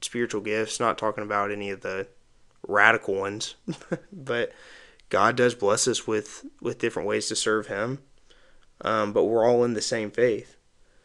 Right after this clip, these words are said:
And, and I'll tell you something that I've been bad about lately, touching on that, the same faith as ours and touching on something like that. I,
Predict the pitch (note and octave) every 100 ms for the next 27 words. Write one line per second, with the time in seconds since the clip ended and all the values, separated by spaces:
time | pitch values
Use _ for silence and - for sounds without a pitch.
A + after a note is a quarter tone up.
0 | _ _ _ _ _ - C#3 G2+ C#3+ C#3
1 | - D#3 A#3 A#3+ A#3+ G#3 D#3 C3+ - -
2 | - C3+ C#3 B2+ C3 B2 A#2 A2 - -
3 | - A2+ A2 A2+ G2+ F#2+ G2+ G#2 F2+ G2+
4 | G2 - _ _ - D3+ C3+ C#3+ A#2+ A#2
5 | G#2+ G2+ D2 - - _ _ - - D#3
6 | C3+ B2 A2+ G2+ G2+ G2 G2 G2+ G#2 G2+
7 | B2 - G#2 G2+ G2 G2 - _ _ _
8 | - B2 A2 F#2+ - G2 G2 - - -
9 | - _ _ - _ _ _ - D3+